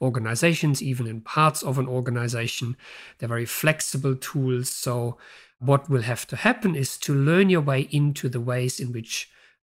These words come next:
communication happens, the do's and don'ts, how to save documents, where to find what.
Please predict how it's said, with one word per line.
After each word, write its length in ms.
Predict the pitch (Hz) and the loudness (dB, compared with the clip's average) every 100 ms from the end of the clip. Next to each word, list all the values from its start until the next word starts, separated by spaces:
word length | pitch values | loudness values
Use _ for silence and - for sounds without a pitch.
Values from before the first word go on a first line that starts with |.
| - | -4
communication 760 | 127 127 117 - 127 - 123 | 0 0 -2 -6 -8 -8 -8
happens, 580 | 123 160 - 143 139 - | -4 -2 2 2 2 0
the 120 | - | -6
do's 440 | 120 143 143 143 - | -2 0 2 0 -2
and 180 | 123 | -4
don'ts, 540 | 120 131 127 127 127 - | -2 0 2 0 -2 -4
how 160 | 113 | -8
to 120 | 113 - | -10 -8
save 460 | - 131 135 - | -8 -8 -10 -10
documents, 640 | - 127 - 135 123 120 - | -6 -6 -2 0 0 -2 -6
where 140 | 113 | -10
to 180 | 113 - | -10 -12
find 460 | - 156 139 135 127 | -4 2 4 4 0
what. 400 | 123 120 117 | -4 -4 -6